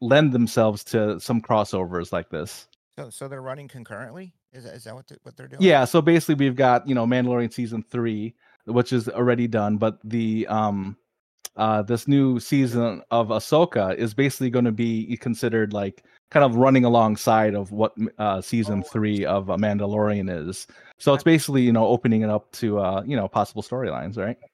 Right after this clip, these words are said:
Speaker 2: great. That's good for, um, that's good for fan interaction and communication and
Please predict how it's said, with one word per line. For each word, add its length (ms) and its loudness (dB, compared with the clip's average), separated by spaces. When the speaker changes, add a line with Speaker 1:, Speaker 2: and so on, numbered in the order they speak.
Speaker 2:
great. 220 -16
That's 200 -20
good 260 -18
for, 300 -14
um, 360 -20
that's 140 -20
good 200 -18
for 100 -20
fan 320 -18
interaction 560 -20
and 180 -20
communication 640 -18
and 160 -20